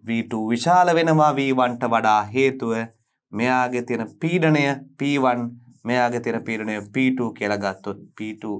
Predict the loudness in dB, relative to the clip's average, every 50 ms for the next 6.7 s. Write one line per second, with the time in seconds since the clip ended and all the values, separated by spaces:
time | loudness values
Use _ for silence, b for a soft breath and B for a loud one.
0 | -6 -2 0 0 2 2 0 -2 -2 -4 -8 -8 -4 -2 0 0 0 0 -4 _
1 | _ _ _ _ _ -6 -2 -2 -2 -2 0 -2 0 0 2 0 0 -2 -6 -16
2 | _ _ -12 -10 -10 -10 -10 -12 -14 -14 -12 -12 -12 -12 -12 -14 -16 -18 _ _
3 | _ _ _ _ _ _ _ -8 -4 -4 -2 -2 0 2 2 0 0 -2 -4 -2
4 | -2 -2 -2 -2 -4 -6 -6 -6 -6 -10 -12 _ _ _ _ _ _ _ _ _
5 | -8 -2 4 4 4 4 2 0 0 0 0 0 2 2 4 4 2 2 0 -4
6 | -6 -2 2 4 4 4 4 4 2 4 4 4 2